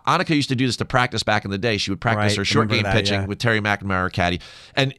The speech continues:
Speaker 1: so he goes out as part of the clinic. It's part of the show. So he goes, like, forty yards, and she hits a pitch, and she hits it pretty much to forty yards, right?
Speaker 2: Yeah.
Speaker 1: So he gets to about eighty yards, and one girl's like, "Pull the driver out." <laughs>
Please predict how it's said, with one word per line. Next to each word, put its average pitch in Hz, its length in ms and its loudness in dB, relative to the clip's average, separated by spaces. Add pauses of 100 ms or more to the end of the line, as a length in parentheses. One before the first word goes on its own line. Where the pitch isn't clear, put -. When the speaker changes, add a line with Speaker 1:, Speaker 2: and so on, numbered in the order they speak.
(120)
Speaker 1:
so 135 160 2
he 240 80 2
goes 190 240 2
out 131 200 2
as 127 120 0
part 143 200 2
of 123 60 0
the 110 80 -4
clinic. 208 320 0
It's 127 80 -6
part 139 220 2
of - 20 -2
the 120 60 -2
show. 190 400 2 (240)
So 175 120 -2
he 185 60 2
goes, 190 160 2
like, 156 160 2
forty 143 280 2
yards, 127 340 4
and 117 80 -4
she 131 100 0
hits 127 140 0
a 120 40 2
pitch, 113 320 0
and 113 280 -8
she 101 160 -4
hits 110 160 -2
it 120 100 -6
pretty 117 160 0
much 117 220 -2
to 110 80 -4
forty 110 240 0
yards, 123 400 2
right? 117 140 2
Speaker 2:
Yeah. 95 120 -4 (320)
Speaker 1:
So - 160 2
he 214 140 4
gets 240 200 0
to 220 80 2
about 165 280 2
eighty 156 220 2
yards, 131 440 4
and 107 140 -2
one 147 160 0
girl's 127 260 2
like, 104 260 -2 (360)
"Pull 233 160 6
the 262 80 4
driver 160 560 4
out." 65 240 0 (1000)
<laughs> 190 100 -6